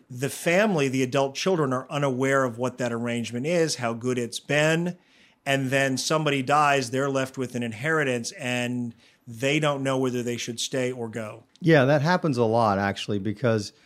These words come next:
Speaker 2: you chose the advisor yourself. You're now gone, and they've got control of that situation.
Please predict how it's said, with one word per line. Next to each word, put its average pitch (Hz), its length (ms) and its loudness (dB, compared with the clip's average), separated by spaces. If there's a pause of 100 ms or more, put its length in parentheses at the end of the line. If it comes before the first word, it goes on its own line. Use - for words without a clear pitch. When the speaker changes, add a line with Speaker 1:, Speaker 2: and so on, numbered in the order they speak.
(840)
Speaker 2:
you 160 260 8
chose 151 400 6
the 123 220 4
advisor 104 580 2
yourself. 95 760 0 (100)
You're 127 520 2
now 110 640 2 (440)
gone, 110 580 4
and 104 280 -2
they've 117 340 2
got 101 220 2
control 143 480 2
of 104 80 0
that 98 180 -2
situation. 95 760 -4